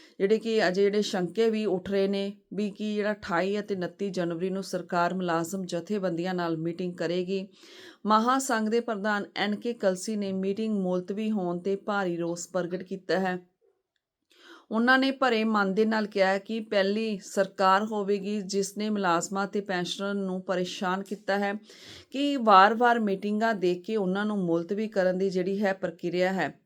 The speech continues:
ਖਾਸ ਕਰਕੇ ਪੈਨਸ਼ਨ ਲਈ ਇੱਕ ਵੱਡਾ ਧੱਕਾ। ਔਰ ਉਹਨਾਂ ਨੇ ਵੀ ਇਹ ਵੀ ਕਿਹਾ ਹੈ ਕਿ ਹੁਣ ਤੇ ਪੈਨਸ਼ਨਰ ਦਾ ਸਰਕਾਰ ਦੇ ਵੱਲੋਂ ਦਿੱਤੀਆਂ ਗਈਆਂ ਮੀਟਿੰਗਾਂ ਤੋਂ ਵੀ ਜਿਹੜਾ ਵਿਸ਼ਵਾਸ ਉੱਠਦਾ ਜਾ ਰਿਹਾ ਹੈ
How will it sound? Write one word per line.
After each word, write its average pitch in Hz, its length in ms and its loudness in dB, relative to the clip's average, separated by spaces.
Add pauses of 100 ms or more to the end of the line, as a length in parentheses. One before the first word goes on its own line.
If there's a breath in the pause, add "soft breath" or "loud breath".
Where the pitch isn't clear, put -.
(120)
ਖਾਸ 247 340 0
ਕਰਕੇ 247 320 -4
ਪੈਨਸ਼ਨ 208 720 -2
ਲਈ 170 220 2 (500 loud breath)
ਇੱਕ 233 200 -2
ਵੱਡਾ 220 360 2
ਧੱਕਾ। 220 420 -4
ਔਰ 208 140 -2
ਉਹਨਾਂ 208 360 0
ਨੇ 214 220 -2
ਵੀ 202 140 -6
ਇਹ 208 240 -2
ਵੀ 240 140 -6
ਕਿਹਾ 180 280 4
ਹੈ 185 80 -2
ਕਿ 208 200 -6 (180)
ਹੁਣ 190 220 0 (360 soft breath)
ਤੇ 240 100 2
ਪੈਨਸ਼ਨਰ 226 520 -2
ਦਾ 214 160 2
ਸਰਕਾਰ 185 480 0
ਦੇ 190 140 2
ਵੱਲੋਂ 190 300 0
ਦਿੱਤੀਆਂ 185 400 -4
ਗਈਆਂ 180 300 -2
ਮੀਟਿੰਗਾਂ 190 600 -2 (400 loud breath)
ਤੋਂ 233 200 8
ਵੀ 233 220 -2
ਜਿਹੜਾ 220 180 4
ਵਿਸ਼ਵਾਸ 190 640 0
ਉੱਠਦਾ 175 420 2
ਜਾ 160 260 2
ਰਿਹਾ 139 140 2
ਹੈ 139 140 -4